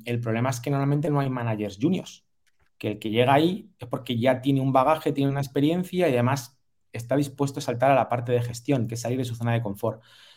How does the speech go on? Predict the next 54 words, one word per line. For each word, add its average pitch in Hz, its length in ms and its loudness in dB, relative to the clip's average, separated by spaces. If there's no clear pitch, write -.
Así - 280 -10
que 131 100 -2
normalmente 139 560 2
un 135 100 2
manager, 151 520 0
no 110 160 -2
me 110 100 2
lo 113 120 2
compares 117 440 2
con 120 420 2
técnicos, 143 400 -2
porque - 260 -16
sí - 200 -10
que 120 80 2
hay 113 80 0
técnicos 117 460 2
juniors 131 460 2
que 92 180 -10
ganan 101 280 -8
menos, 143 360 2
pero 120 140 -8
un 131 60 -2
manager 139 500 0
es 120 100 -4
muy 135 180 2
difícil 95 340 -8
que - 180 -12
encontrar 113 380 -2
tu 113 80 -2
manager 110 300 2
con 104 260 -2
un 120 180 2
año 104 160 0
de 92 60 -6
experiencia. 92 420 -16
Eso - 220 -10
no, 104 400 -6
eso 107 180 -8
no 104 80 -2
suele 107 220 -2
pasar, 92 360 -8
¿no? - 180 -10
Y 123 140 2
es 127 80 2
una 165 140 4
cosa 175 180 2
que 175 60 2
también 147 260 2
nos 165 120 0
hemos 165 220 -2
encontrado, 120 440 -2
que 139 80 -4
es 123 100 -4
muy, 131 360 -2